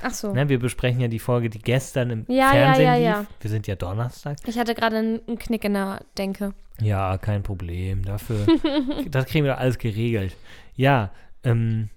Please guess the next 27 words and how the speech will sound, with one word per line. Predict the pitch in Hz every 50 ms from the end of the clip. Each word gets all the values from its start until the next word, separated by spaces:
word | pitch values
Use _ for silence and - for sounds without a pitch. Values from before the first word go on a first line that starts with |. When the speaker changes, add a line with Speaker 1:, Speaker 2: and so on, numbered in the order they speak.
| - - -
Speaker 1:
Viele, | - - - 339 381 392 381 349 349 - -
viele | - - - 320 302 302
Speaker 2:
was | 320 311
ich | 294 294 294 -
Speaker 1:
Gruppendates | - - - 539 480 294 220 208 196 208 - -
in | 220 220
dieser | 208 196 214 202 190
Woche. | 196 202 - - - - 107 107 -
Speaker 2:
Ja, | 131 147 160 165 151 139 - - 135 -
eine | 135 165 196 196
Sache | 180 180 165 165
habe | 165 156 151
ich | 147
mir | 156 156
noch | 156 151 139
aufgeschrieben | 147 170 180 - - 135 - - 123 123 127
zu | - - 135
dem | 131 123 120 113
Date, | 117 123 127 139 139 - - - - - - - - -
äh, | 127 120
zwischen | 120 - - 143 127 - 131 123
Lisa | 123 143 139 139 131
und | 127 131 120 117 117 - - - - - - - - -
Dee. | 139 143 147 131 127 143 170 - - - - - - - -
Ähm, | - 110 107 110 110 110 110 113 123 135 - 123 -
da | - 117 113 120 120 117 107
hat | 110 - - -